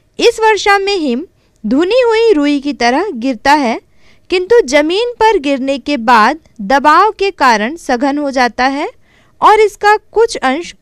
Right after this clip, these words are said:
कठोर बर्फ का रूप ले लेता है। हिम क्षेत्र से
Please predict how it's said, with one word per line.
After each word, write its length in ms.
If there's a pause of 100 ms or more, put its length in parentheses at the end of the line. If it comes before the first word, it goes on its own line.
(100)
कठोर 440
बर्फ 340
का 180
रूप 300
ले 200
लेता 340
है। 280 (680)
हिम 220
क्षेत्र 440
से 300